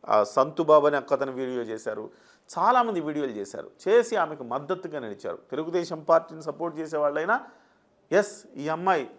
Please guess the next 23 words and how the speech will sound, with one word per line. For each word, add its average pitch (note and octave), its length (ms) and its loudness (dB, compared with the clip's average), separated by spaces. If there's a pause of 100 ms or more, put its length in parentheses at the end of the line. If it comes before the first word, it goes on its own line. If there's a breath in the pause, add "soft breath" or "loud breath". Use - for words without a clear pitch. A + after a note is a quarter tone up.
(140)
చాలా D#3 420 8
నిజాయితీ F3+ 420 6
పరురాలు, C#3 360 6
ఈ B2 60 -2
అమ్మాయిని C3 320 -2
సపోర్ట్ C3 440 0
చేయాలని D3 340 2
అందరూ A#2 320 0
సపోర్ట్ F#2+ 340 -4
చేశారు. - 300 -12 (720 soft breath)
నేనైతే, G#3+ 680 10 (500)
"కిరణ్ F3+ 200 2
గారు F#3+ 160 10
ఎందుకు F3 300 4
మరి D3+ 220 2
మీరు B2+ 180 -6
రెండు B2 200 -6
రోజులు, B2+ 200 -2
మూడు A2+ 200 -6
రోజులు A2+ 200 0
ఎందుకు A#2 240 -4
లేట్ G#2 220 -2
అయినా?" G2+ 160 -14